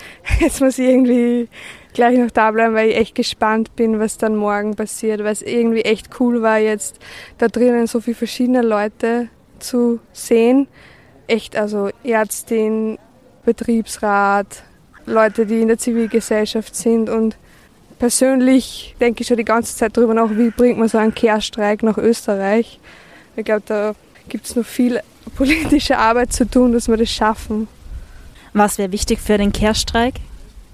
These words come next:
Speaker 1: Ich glaub, wir müssen irgendwie die ganzen Leute, die sich da in einzelnen Gruppen Ideen überlegen, extrem coole Expertise haben, irgendwie zusammenbekommen und dann schauen, dass nu-,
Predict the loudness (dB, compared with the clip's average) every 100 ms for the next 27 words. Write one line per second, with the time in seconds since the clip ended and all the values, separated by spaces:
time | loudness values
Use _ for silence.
0 | -20 -20 _ -6 -4 -4 -4 -2 -2 -2
1 | 0 4 4 4 2 0 0 2 4 4
2 | 2 0 0 -2 -2 0 0 2 0 0
3 | 0 0 0 0 -4 0 2 4 4 4
4 | 2 -2 -4 -2 0 2 4 4 4 2
5 | -6 -20 -20 -20 -20 -20 -20 _ 0 0
6 | 2 0 0 0 0 0 -2 0 2 4
7 | 2 4 4 4 2 0 -2 0 -2 2
8 | 0 2 0 2 4 4 2 -2 -2 0
9 | 2 2 0 -4 -2 -2 0 0 0 -4
10 | _ _ -8 -2 -2 -2 -2 -2 -2 -4
11 | -6 -6 0 0